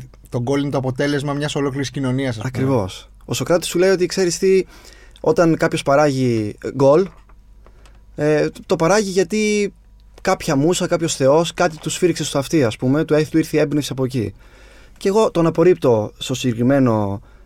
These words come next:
Speaker 2: επιχείρημα τον Σοκράτη και ασπάζουμε την άποψη του Νίτσε που λέει ότι ο Θεός πέθανε,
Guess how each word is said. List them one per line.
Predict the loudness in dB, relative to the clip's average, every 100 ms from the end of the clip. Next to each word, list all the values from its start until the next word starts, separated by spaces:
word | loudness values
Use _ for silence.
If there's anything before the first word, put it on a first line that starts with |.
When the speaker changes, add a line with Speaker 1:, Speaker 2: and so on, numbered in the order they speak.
| -20 -20 -20 -6
Speaker 2:
επιχείρημα | -4 -4 0 0 2 0 -2
τον | -2 -2 -6 -14 -18 -8
Σοκράτη | -4 0 0 0 -4
και | -2 -2 -4 -20 -12
ασπάζουμε | -8 0 0 0 0
την | 0
άποψη | -2 -4
του | -2
Νίτσε | -2 -2
που | -2
λέει | 0
ότι | 0
ο |
Θεός | -2 0
πέθανε, | 0 0 0 -2